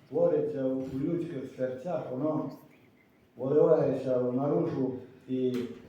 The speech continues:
що люди злі замишляють, убивство, ненависть, злобу між народами. І це все приводить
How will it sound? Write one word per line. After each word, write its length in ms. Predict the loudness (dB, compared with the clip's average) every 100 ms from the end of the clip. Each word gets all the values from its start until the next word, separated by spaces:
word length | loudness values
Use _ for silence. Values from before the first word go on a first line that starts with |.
| -20 -20 -20 -20 -20 _ _ _ _ _ _
що 600 | -20 0 4 6 4 2 -6 -14 -10 -2
люди 360 | 2 2 2
злі 200 | 0 0
замишляють, 760 | 0 -2 -4 -2 0 0 -2 -8 -12 -8
убивство, 840 | -2 2 2 0 -2 -2 -2 -6 -12 -20 -20 _ -8
ненависть, 880 | -4 -2 0 -2 -4 -6 -12 -16 -4
злобу 380 | 0 2 2 -2 -6 -12 -20 -20 _ -10
між 240 | -8 -4
народами. 800 | -2 0 0 -2 -4 -4 -8 -10 -14 -20 -20 -20 -20 -20 -10
І 160 | -8 -6
це 240 | -2 0
все 160 | 2 2
приводить 800 | 2 -2 -2 2 2 0 -4